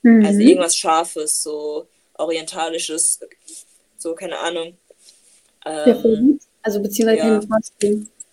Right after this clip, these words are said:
Speaker 2: Ja.
Speaker 1: Ähm, ich wollte aber grad sagen, weil Honig, passt das rein, passt das nicht rein?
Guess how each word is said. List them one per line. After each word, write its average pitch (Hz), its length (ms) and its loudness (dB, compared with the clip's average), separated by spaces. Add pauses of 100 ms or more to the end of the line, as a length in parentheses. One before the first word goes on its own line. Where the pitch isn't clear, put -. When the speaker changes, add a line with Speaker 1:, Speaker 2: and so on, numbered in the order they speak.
(760)
Speaker 2:
Ja. 160 160 -12
Speaker 1:
Ähm, 220 460 8
ich - 160 2
wollte 277 160 12
aber 233 140 10
grad 226 220 2
sagen, 254 300 8
weil 208 180 4
Honig, 254 440 10
passt 226 200 0
das 220 220 2
rein, 233 160 2
passt 220 240 -2
das 208 160 -2
nicht 254 240 4
rein? 240 100 2